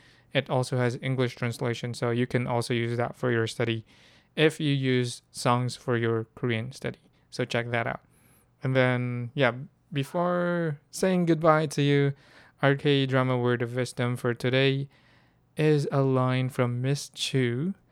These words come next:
And she said this. I, I couldn't get the Korean <laughs> script, so I, I wouldn't translate it in Kor-, into Korean from the English, 'cause,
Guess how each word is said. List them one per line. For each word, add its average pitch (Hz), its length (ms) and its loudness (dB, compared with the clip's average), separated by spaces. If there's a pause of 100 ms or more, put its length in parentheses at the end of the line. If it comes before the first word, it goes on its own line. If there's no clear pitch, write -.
(460)
And 127 280 0
she 143 240 0
said 127 520 -2
this. 131 420 -6 (160)
I, 123 560 -2 (240)
I 135 80 2
couldn't 151 280 2
get 135 200 6
the 147 80 4
Korean 139 580 4
<laughs> - 320 -20
script, - 580 0
so 123 160 2
I, 123 240 4
I 131 40 6
wouldn't 143 320 4
translate 127 540 4
it 113 240 0 (140)
in 120 200 -2
Kor-, - 260 -8
into 127 260 0
Korean 113 560 0
from 123 240 2
the 117 100 0
English, 113 460 -4 (480)
'cause, 110 300 -4